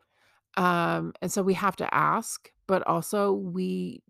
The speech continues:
don't need to push it. We will learn this person over time. <laughs> And we learn best when we let them have experiences around us and we observe them and we witness them in it,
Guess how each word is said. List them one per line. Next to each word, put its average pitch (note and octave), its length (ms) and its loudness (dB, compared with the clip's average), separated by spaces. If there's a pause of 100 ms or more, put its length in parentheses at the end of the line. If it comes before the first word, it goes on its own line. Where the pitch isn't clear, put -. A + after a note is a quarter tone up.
don't F3+ 400 0
need F3+ 400 -2
to F3 160 -4
push - 380 -8
it. - 240 -12 (380)
We G#3 180 4
will F#3+ 280 4
learn G3 300 0
this G3 240 -4
person E3+ 380 -6
over D#3+ 240 -6
time. - 380 -12 (400)
<laughs> B3 100 -6 (800)
And G3 260 0
we G#3 240 6
learn A#3+ 280 2
best A#3+ 360 2
when F#3+ 180 0
we F#3 120 0
let F3+ 360 -2
them A3+ 200 -4
have D#3+ 240 -2
experiences E3 920 -6
around F3 480 2
us E3+ 280 -2 (340)
and F#3+ 220 -2
we F#3+ 120 2
observe F#3 560 0
them F3+ 220 -8
and E3+ 120 -6
we F3+ 120 -4
witness F3 540 -6
them E3 260 -6
in G3+ 120 -4
it, - 320 -10